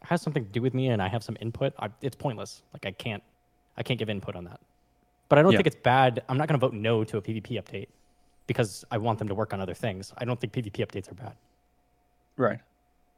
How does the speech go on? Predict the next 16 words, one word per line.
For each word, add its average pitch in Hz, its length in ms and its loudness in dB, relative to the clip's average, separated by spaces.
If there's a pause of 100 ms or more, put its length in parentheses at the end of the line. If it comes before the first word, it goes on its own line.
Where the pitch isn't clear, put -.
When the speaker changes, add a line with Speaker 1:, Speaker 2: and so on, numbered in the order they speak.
(140)
Speaker 1:
I 135 80 4
just 120 140 0
don't 113 160 4
interact 95 340 -2
with 90 100 -14
them. - 100 -20 (500)
So 123 180 4
Speaker 2:
Yeah. 120 80 -2
Speaker 1:
for 147 60 4
the 127 100 4
state 151 200 6
of 131 60 2
the 113 60 2
game, 113 320 0
if 123 160 -2
it's, 120 160 0